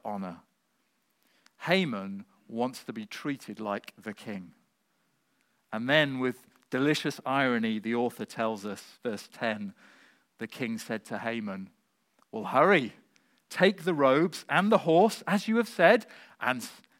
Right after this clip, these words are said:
do so to Mordecai the Jew, who sits at the king's gate,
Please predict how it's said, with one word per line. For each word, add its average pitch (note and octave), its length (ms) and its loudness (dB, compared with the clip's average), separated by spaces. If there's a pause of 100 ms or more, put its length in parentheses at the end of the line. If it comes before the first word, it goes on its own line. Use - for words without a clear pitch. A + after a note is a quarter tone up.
(100)
do F#3 320 4
so F#3+ 400 2
to D3 180 -2
Mordecai C#3 800 2
the A2+ 140 -6
Jew, G#2 500 -8 (300)
who D3 120 -2
sits - 420 -6
at E3+ 120 -12
the C3 80 -6
king's B2 380 -6
gate, G#2+ 420 -2